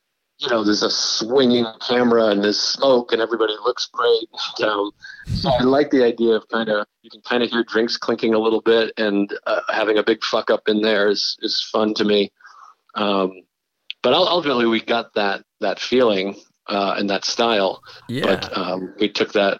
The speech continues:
Speaker 1: um, that moment out, but it will be on the album version.
Speaker 2: Oh, that's awesome. Yeah, 'cause I think it totally fits with the I Hate Myself title and theme. That,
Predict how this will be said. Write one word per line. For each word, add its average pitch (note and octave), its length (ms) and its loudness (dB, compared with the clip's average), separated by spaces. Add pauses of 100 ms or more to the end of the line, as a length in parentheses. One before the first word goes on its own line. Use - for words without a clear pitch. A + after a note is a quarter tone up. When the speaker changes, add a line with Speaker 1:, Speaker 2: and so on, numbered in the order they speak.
(100)
Speaker 1:
um, F#2 340 -2 (540)
that G2+ 220 0
moment G2 340 0
out, F#2+ 200 -2
but G#2+ 120 0
it A2+ 80 2
will A#2+ 160 4
be G#2+ 160 2
on F#2+ 240 -2
the F#2+ 160 -6
album F#2 320 -4
version. - 340 -6 (380)
Speaker 2:
Oh, F#2+ 160 -2
that's G2 220 -6
awesome. C#3 300 -2
Yeah, F#3 120 -4
'cause C#3+ 160 -4
I D3 100 0
think F#3 180 -2
it C3+ 120 -4
totally C#3 540 0 (160)
fits - 420 -4
with A2+ 120 -4
the G#2 160 -4
I G#2+ 160 -4
Hate A#2 260 -4
Myself F#2+ 720 -4 (100)
title B2 460 0
and F2+ 160 -4
theme. A#2 520 -2
That, F#2+ 260 -8